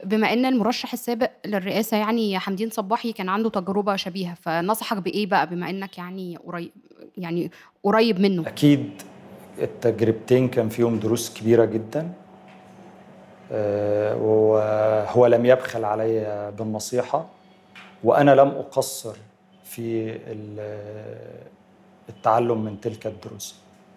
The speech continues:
Speaker 1: آه، في حد عارض الموضوع؟ يعني حد قالك بلاش؟
Speaker 2: يعني خايف عليا يعني تقصدي؟
Speaker 1: آه، خايف عليك أو شايف، آه،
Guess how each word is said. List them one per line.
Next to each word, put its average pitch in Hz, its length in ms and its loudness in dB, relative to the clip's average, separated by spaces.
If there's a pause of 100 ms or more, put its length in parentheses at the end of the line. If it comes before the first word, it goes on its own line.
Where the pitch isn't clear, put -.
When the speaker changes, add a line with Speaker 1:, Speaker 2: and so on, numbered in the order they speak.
(340)
Speaker 1:
آه، 220 180 0
في 240 160 -2
حد 269 220 0
عارض 240 300 4
الموضوع؟ 226 440 0
يعني 190 200 -4
حد 202 220 -2
قالك 220 160 0
بلاش؟ 202 520 0 (520)
Speaker 2:
يعني 110 160 0
خايف 131 280 4
عليا 120 320 8
يعني 123 260 6
تقصدي؟ 143 480 -10 (180)
Speaker 1:
آه، 240 760 -2
خايف 254 320 -2
عليك 233 380 -2
أو 196 400 0
شايف، 226 480 -6
آه، 190 680 -8